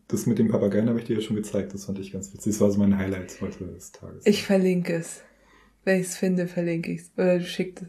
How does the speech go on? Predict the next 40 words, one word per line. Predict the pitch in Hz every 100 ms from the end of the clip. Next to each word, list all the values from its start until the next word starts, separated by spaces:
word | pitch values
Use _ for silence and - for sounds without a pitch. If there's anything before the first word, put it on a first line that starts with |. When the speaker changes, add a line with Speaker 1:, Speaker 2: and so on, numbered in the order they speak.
| -
Speaker 2:
schickst | - 180 175
es | 170 -
mir | 90
mal. | 165 -
Speaker 1:
Mhm. | 95 95 - - - - -
Ich | -
weiß | 127 135
auch | 127
gar |
nicht, | 131 135
ob | 131
das | -
ein | -
Papagei | - 123 120 120
ist | - - -
oder | 117 117
irgendwie | 131 127 123 117
so | 113
ein | 110
Kragensittich | - - 117 147 147 104 107 117 104
oder | 131 107 104
so. | 98 101
Ich | 101
hab | 117 -
neulich | 120 123
mal, | 117 120 117 - - - -
bin | 123
ich | 107
über | 120
einen | 117 113
Podcast | - 135 - 135 135
gestoßen, | 127 120 - 127 135 -
der | 127 107
heißt | 120 120 -
Gut | 143 -
zu | 135
Vögeln. | - - 143 180 185 196
Das | 196 -
sind | 123 120
zwei, | - - 127 110